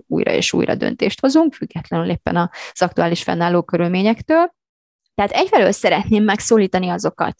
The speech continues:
akik, ö, hatalmas csalódásként élték meg ezeket az eredményeket. És hatalmas, valódi, elvitathatatlan drámát élnek át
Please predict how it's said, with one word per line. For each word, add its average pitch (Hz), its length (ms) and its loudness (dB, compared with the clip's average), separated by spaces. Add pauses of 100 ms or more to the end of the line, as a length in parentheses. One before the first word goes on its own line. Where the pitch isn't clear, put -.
akik, - 360 -4 (100)
ö, 175 360 0 (760)
hatalmas 170 1040 -2 (960)
csalódásként - 1000 0 (260)
élték 190 420 0
meg 180 160 -2
ezeket - 340 -2
az 185 100 -2
eredményeket. - 840 -4 (600)
És - 140 -4
hatalmas, 185 800 0 (560)
valódi, 190 720 0 (140)
elvitathatatlan 185 840 0
drámát 170 500 -2
élnek 175 400 -4
át - 340 -4